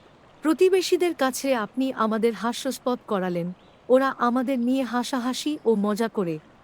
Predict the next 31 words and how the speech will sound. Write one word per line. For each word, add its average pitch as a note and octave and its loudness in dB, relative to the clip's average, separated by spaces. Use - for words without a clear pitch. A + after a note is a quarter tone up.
আমরা A#3+ 4
এখন B3 -2
লোকমুখে D#4+ -2
হাসির C4 -2
গল্পের G#3 0
মত, F#3 -2
এমনকি E4+ -2
সেই E4+ -2
সব D#4 -2
লোক B3+ 2
যাদের A#3+ 0
নিজেদের A3+ 0
কোন F4+ -8
জাতি C4+ -2
নেই, A3 0
তারাও A3+ 0
আমাদের G#3+ 0
দেখে G#3 0
মাথা G3 -2
নাড়িয়ে F#3 0
হাসে। F3 -4
আমি D#4+ 0
লজ্জায় C#4 0
ডুবে A#3 2
রয়েছি, G#3+ -2
সারাদিন E4+ 0
ধরে C4+ 0
আমি A#3 0
আমার A3 0
লজ্জাকেই G#3 -2
দেখি। F#3 -4